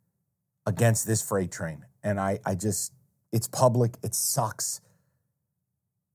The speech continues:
You said it. I know what I've watched. This San Francisco team is an absolute freight train. I gotta lay the three and a half. I'm taking the Niners.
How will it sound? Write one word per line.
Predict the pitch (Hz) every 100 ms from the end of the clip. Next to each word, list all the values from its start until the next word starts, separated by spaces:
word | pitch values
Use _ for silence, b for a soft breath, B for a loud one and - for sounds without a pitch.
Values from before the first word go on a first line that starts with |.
| _
You | 92 107 117
said | - 101
it. | 78 -
I | 90
know | 92 107 107 107 - _ _ -
what | 95
I've | 92 82
watched. | 76 - - - - _ _ _ _ -
This | 110
San | - 135
Francisco | 117 110 123 117 143 127
team | 123 131 139 131 - _ _ _ _ _ _
is | 107 101 92
an | - 101 -
absolute | 98 101 - 117 98 98
freight | - 90 82
train. | - 80 76 _ _ -
I | 95
gotta | 98
lay | 98 95
the | 87
three | - 90
and | 78
a |
half. | 73 -
I'm |
taking | 87 90 82
the | 78
Niners. | 76 -